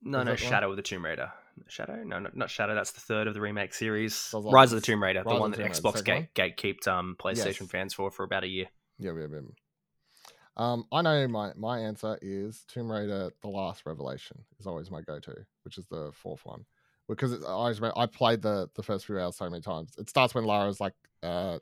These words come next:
Speaker 2: teenager or whatever. She's down there with her dad, and then he, like, gets killed at the end of the opening level, and then skips ahead in time.
Speaker 1: Hot take. Lara Croft, Temple of Osiris.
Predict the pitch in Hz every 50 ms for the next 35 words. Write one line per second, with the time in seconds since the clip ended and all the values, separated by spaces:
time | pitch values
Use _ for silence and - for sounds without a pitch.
0 | - - - 104 104 101 104 104 113 107 101 110 107 110 110 123 135 131 _ -
1 | - - _ - - 104 98 - 107 101 104 98 95 101 98 78 - 85 85 92
2 | 107 120 123 - _ _ _ _ - - 101 101 101 101 92 87 90 - 101 90
3 | - - - 98 92 95 101 - - 85 92 98 98 95 92 90 90 85 - -
4 | - 95 - - 90 92 92 87 82 87 90 92 101 107 110 _ _ - 92 85
5 | 82 - - - - - 92 95 85 87 85 - _ _ _ _ _ _ _ _
6 | _ _ _ _ _ _ _ _ _ - 95 95 - 90 85 95 110 131 147 -
7 | - _ _ _ _ _ - - - - - - 123 113 117 120 - - - -
8 | _ _ _ _ _ _ _ _ _ _ _ _ _ _ _ _ _ _ _ _
9 | _ _ _ _ - - 107 101 - - 113 120 117 - - - - - _ _
10 | _ _ _ _ _ _ _ - - - - 92 87 101 95 90 92 - - -
11 | - - - - - - -